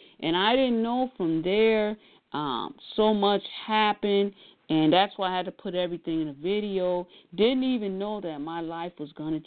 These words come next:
change. I started, um, writing a book. I said, "I'm gonna write a book," and I end up not writing one book, not writing two books. I wrote four books, four nice short story books,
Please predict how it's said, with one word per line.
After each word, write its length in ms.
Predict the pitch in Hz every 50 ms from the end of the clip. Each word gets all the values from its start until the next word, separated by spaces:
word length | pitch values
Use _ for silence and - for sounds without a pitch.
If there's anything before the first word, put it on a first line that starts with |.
| - -
change. 320 | 139 139 139 156 - -
I 120 | 156 160 160 - -
started, 460 | - 233 262 302 302 254 214 175 - - _ _ _ _ _ _ _ _ _ _ _ _ _ _ _ 214
um, 460 | 196 190 175 170 160 147 135 123 - _ _ _ _ _ _
writing 720 | - 151 156 185 208 220 233 240 247 247 240 226 220 - - _ _
a 120 | 165 156 143
book. 460 | 147 - 170 190 220 262 277 277 208
I 100 | 180 185
said, 180 | - - 180
"I'm 60 | 175 170
gonna 240 | 180 175 165 160
write 320 | 156 165 175 180 180 165 156
a 40 | 151
book," 540 | 151 151 180 196 226 254 269 285 285 285 - _ _ _ _ _ -
and 160 | 165 170 170
I 140 | 175 175 175
end 320 | 180 196 220 247 254 233 240
up 160 | 226 220 180
not 380 | 180 185 202 214 226 214 - 190
writing 580 | 208 220 226 226 233 214 208 202 196 180 175
one 280 | 190 214 240 269 262 247
book, 400 | 196 208 240 254 269 269 262 _ _ _ - _ _ _
not 280 | - 165 180 196 196 196
writing 360 | 190 196 196 196 180 165 160 160 -
two 160 | - 277 269
books. 300 | 233 226 269 269 240 -
I 100 | 208 190
wrote 320 | 190 180 185 220 226 208 208 - _
four 220 | 226 247 277 277
books, 400 | 233 214 240 269 - - - - _ _ _ _ _ _ _ _ _ _
four 380 | 226 240 269 269 277 277 277 269
nice 320 | 247 247 247 254 254 247 - - -
short 240 | 254 247 240 233 220 - _
story 320 | - 240 240 240 226 214
books, 320 | 185 190 202 208 202 202